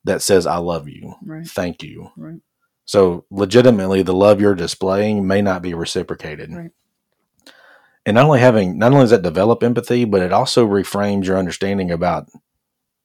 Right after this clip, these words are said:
Speaker 1: what God came to do for
Speaker 2: Oh,
Speaker 1: us.
Speaker 2: sure. Absolutely.
Speaker 1: I'm,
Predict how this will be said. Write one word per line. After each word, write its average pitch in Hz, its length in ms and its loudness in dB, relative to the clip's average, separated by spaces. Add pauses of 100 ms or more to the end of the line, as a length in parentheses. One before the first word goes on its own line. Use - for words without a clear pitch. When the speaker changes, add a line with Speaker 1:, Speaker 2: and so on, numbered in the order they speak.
(300)
Speaker 1:
what 95 220 -6
God 95 260 0
came 95 220 -6
to 82 80 -8
do 87 260 -8
for 85 200 -12
Speaker 2:
Oh, - 20 -4
Speaker 1:
us. 87 300 -4
Speaker 2:
sure. 160 340 -10 (160)
Absolutely. 160 480 -16
Speaker 1:
I'm, 90 240 0